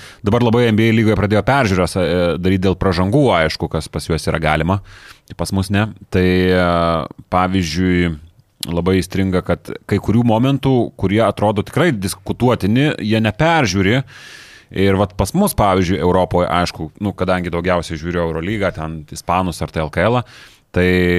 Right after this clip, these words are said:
labai daug tų peržiūrų, ir jeigu bent menkiausias epizodas yra, mes peržiūrim ir tas sprendimas, nu, daugumoje atveju vis tiek jisai teisingas yra priimamas.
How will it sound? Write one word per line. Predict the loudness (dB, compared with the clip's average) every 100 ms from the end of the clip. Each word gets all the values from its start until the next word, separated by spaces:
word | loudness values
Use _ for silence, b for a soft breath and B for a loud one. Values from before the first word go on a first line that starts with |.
| 2 0 -2
labai | -2 0 2
daug | 2 0
tų | -2
peržiūrų, | 0 0 2 2 2
ir | 2
jeigu | 2
bent | 2 0 0
menkiausias | -2 0 -2 -4 -8
epizodas | -4 -2 -2 -2
yra, | -2
mes | 0 -2
peržiūrim | 0 0 2 2 0
ir |
tas | -2 -2
sprendimas, | 0 2 2 0 0
nu, | -2
daugumoje | 0 0 2 2 4 4
atveju | 2 0 0 -2
vis | -2
tiek | -4
jisai | -4 -4
teisingas | -4 -2 0 0 -2
yra | -4
priimamas. | -2 0 0 -2 -6